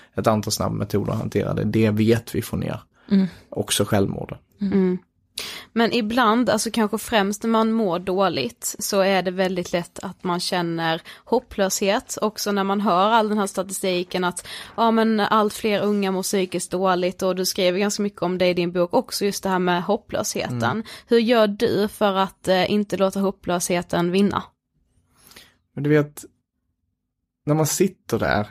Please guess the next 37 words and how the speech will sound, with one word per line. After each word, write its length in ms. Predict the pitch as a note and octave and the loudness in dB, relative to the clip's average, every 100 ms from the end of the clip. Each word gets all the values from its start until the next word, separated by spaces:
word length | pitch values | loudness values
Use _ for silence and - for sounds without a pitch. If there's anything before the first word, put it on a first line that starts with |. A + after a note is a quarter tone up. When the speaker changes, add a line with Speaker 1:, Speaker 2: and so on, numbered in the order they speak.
| - | -6
Speaker 1:
en, 460 | - G#2 G2+ G2 - _ _ _ _ _ _ _ _ | -2 0 2 0 -4 _ _ _ _ _ _ _ _
eh, 140 | - C#3+ | -8 -4
kväll 440 | - - C#2 - - _ - | -2 0 0 -2 -6 _ -8
i 100 | G1+ | -4
ett 320 | - - - | -6 -8 -8
lite 340 | - A2+ A2 G#2 | 0 2 2 -4
för 160 | - | -2
varmt 440 | G2+ G2+ - - - | 0 0 -2 -6 -10
kansli 640 | - - - - - - - | -6 -4 -2 -2 -4 -6 -8
och, 160 | A2 G3 | -2 0
Speaker 3:
<laughs> 320 | E3+ - E3+ | -2 -4 -6
Speaker 1:
eh, 320 | A#2+ - - - B2 | -6 -6 -8 -8 -8
bullarna 500 | A#2 A2+ G#2 G#2 G2+ | -2 -2 0 -4 -6
är 80 | - | -8
slut. 640 | - - - - - - - G3+ G#3 B3+ - A#3 | -10 -12 -14 -16 -14 -12 -6 -2 2 2 2 0
Speaker 3:
<laughs> 520 | - - - - - | -4 -10 -14 -18 -16
Speaker 1:
Och 80 | B2+ | -6
så 80 | - | 2
Speaker 3:
Då 160 | C#4 | 4
är 140 | G3+ F#3 | 6 4
det 60 | |
hopplöst. 680 | G3 - - G#3 G3+ A#3 - C#4+ - F#4+ | 2 0 0 0 2 2 2 0 2 2
<laughs> 400 | F4+ E4+ - D4 | 4 2 2 2
Speaker 1:
Nej, 440 | D#3 D#3+ D#3+ E3+ | 4 4 6 4
för 160 | E3 D3+ | 0 0
man 120 | D#3 | 0
sitter 300 | - E3 D#3 | 2 2 2
och 60 | C#3 | 2
tittar 280 | E3 E3 | 2 2
sig 120 | A#2+ B2 | -2 -2
omkring 300 | A#2+ A#2+ A#2 | 0 0 0
och 60 | |
så 80 | B2+ | -2
ser 260 | - C3+ A#2+ | -2 0 2
man 180 | A2 | 2
människor 680 | A2 A#2+ B2+ G#2+ - G#2 G2+ - | 2 2 0 -2 -2 -4 -4 -8
som 380 | - A2 - | -6 -4 -6